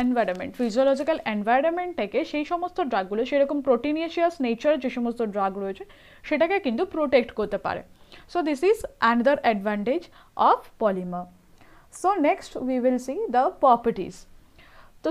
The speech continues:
some ideal properties of the polymer used in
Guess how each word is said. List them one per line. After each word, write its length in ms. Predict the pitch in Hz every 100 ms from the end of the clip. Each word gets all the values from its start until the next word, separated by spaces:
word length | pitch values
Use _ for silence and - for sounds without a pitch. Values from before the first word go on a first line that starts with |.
| -
some 140 | 403 381 240 226
ideal 260 | 220 294 427 415
properties 480 | 349 349 359 403 453 - 226
of 60 | 226
the 60 | 269
polymer 440 | 262 220 226 226 427 - - 254
used 220 | 294 294 - 254
in 80 | 359